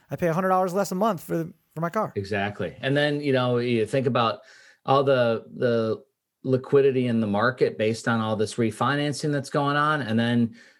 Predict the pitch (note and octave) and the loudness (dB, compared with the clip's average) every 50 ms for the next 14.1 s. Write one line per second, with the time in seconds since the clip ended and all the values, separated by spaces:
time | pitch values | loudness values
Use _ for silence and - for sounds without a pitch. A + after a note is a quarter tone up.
0 | _ _ - - C3 C3+ C#3 C#3 C3+ C3 C3 C#3 C#3 C3+ C3 B2 A2 G#2 G#2 - | _ _ -2 0 2 2 4 2 2 2 2 2 0 0 0 2 0 0 -2 -2
1 | - - E3 D3 C3 - A#2+ A#2+ A#2 A2+ A2 G#2+ G#2+ - - B2+ B2+ A#2 A#2+ A#2+ | -2 -2 -2 -2 0 0 0 0 2 2 2 0 0 0 0 0 0 2 2 0
2 | A#2 A#2 A2+ A2+ G#2+ G#2 A2 A2 A2+ - - A#2 A2 G#2+ G#2+ G#2+ G#2+ A2 A2 A2+ | 2 2 0 0 0 0 0 0 -2 -2 -4 -6 -4 -4 -4 -2 -2 -2 -2 -2
3 | A2 - - A2 G#2+ G#2+ G#2+ G#2 G#2+ G#2 G#2 G#2 G#2 G2+ - - - A2 A#2+ C3 | -2 -2 -2 -2 0 -2 -2 -2 0 0 0 0 -2 -2 -2 -2 0 0 2 2
4 | C3+ C#3+ C3+ - - C#3+ C3 C#3 C#3 - D#3 D3 C#3+ B2+ - F#2+ F2 F2+ F#2 F#2 | 0 -2 -4 -4 -2 0 0 0 0 0 0 0 0 -2 -4 -8 -8 -6 -4 -2
5 | F#2 G2 F#2+ F2+ F2+ E2+ - - A2+ A#2+ B2+ B2+ B2+ B2+ B2+ - - - - - | 0 0 0 0 -2 -4 -2 0 2 2 2 2 2 0 -2 -6 -12 -20 -20 -20
6 | _ _ _ _ - - F3+ E3+ D3+ F3 E3+ - - F#2+ G2+ G#2+ A#2+ C3+ C#3 C3+ | _ _ _ _ -2 0 2 2 4 2 0 0 -4 -6 -4 -2 0 0 0 2
7 | C3+ C3 C3 C3+ B2+ A#2 C#3 B2+ C3 C3 B2+ C3 C3 B2 A#2+ A#2 A#2+ A#2+ B2 B2 | 2 0 0 0 0 0 0 0 0 0 2 0 0 2 2 0 2 2 0 0
8 | - C3+ A#2+ - - - - G#2+ G2+ G2 G2 F#2+ F2 B1+ C#2+ D2 C2 - - - | 0 -2 -4 -4 -2 -2 0 0 2 2 0 0 -2 -2 -4 -6 -8 -8 -10 -12
9 | F#2 - - - D#3+ D3+ D3+ C#3 B2 - - A2 A2+ A#2 A#2 A2+ A2 G#2+ F#2+ F#2+ | -12 -12 -6 -2 -2 0 0 -2 -2 -2 -2 0 2 2 0 0 0 -2 -2 -4
10 | F2+ F2+ E2+ - - - F#2+ F2+ F2 E2+ E2 D#2+ D#2 D2+ - _ _ _ _ _ | -4 -4 -6 -6 -6 -4 -4 -2 -2 -4 -4 -6 -6 -8 -12 _ _ _ _ _
11 | - - _ _ _ _ _ _ - A2+ - - - C3 B2 B2 - A#2+ G#2+ G2+ | -20 -20 _ _ _ _ _ _ -8 -8 -6 -2 0 0 0 0 0 0 0 0
12 | G2 - - - - B2 A2+ A2 G#2 G2+ - - F#2+ F2+ - - - A#2 A2 G#2 | 0 -2 -8 -2 0 2 2 2 2 -2 -2 -2 -4 -4 -2 -4 -4 -2 -2 -2
13 | - - - G#2+ G#2 G2+ F#2+ G2+ - G#2+ G2+ G2 - - G#2 G2 F#2+ F#2 F#2 E2+ | -2 -2 -2 0 0 -2 -4 -6 -6 -4 -4 -4 -4 -4 -4 -4 -2 -2 -4 -4
14 | D#2 - | -6 -8